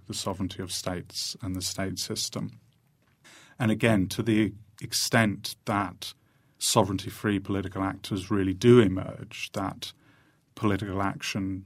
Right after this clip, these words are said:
starts to be organised and networked across state boundaries in a sense without respect to state boundaries,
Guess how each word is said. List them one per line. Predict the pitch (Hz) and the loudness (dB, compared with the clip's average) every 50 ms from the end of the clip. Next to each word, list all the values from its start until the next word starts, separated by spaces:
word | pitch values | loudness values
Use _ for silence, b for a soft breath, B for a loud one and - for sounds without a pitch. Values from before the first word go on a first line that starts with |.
| - | -10
starts | - - - - - 110 98 101 - - - | -8 -6 -4 -2 0 0 0 0 -2 -6 -8
to | - 95 | -6 -4
be | 98 98 | -4 -2
organised | 101 98 95 - 101 95 95 95 95 95 92 - | -2 -2 -2 -2 -2 -2 0 0 -2 -4 -4 -4
and | 104 98 98 | -4 -2 -2
networked | 98 101 101 - - - 101 98 - - - | -2 -4 -6 -8 -6 -6 -6 -6 -8 -10 -18
across | - - - - 110 107 107 - | -16 -14 -2 0 2 2 2 0
state | - - - 98 95 - - | -4 -6 -6 -6 -6 -6 -8
boundaries | - 104 98 98 95 92 98 92 98 | -6 -4 -4 -4 -4 -4 -6 -6 -6
in | 98 98 | -6 -6
a | 95 | -8
sense | - - 104 98 95 - | -8 -8 -8 -8 -8 -6
without | - 110 104 95 104 101 95 - 92 | -4 -4 -2 0 0 -2 -2 -4 -6
respect | 95 90 - - - 131 - - - - | -6 -6 -2 2 2 2 2 2 -2 -10
to | - 110 | -8 -8
state | - - - 98 92 92 95 | -6 -6 -6 -8 -8 -8 -8
boundaries, | - 101 95 92 90 90 - - - - - - - | -6 -6 -6 -6 -8 -8 -10 -10 -12 -12 -14 -16 -18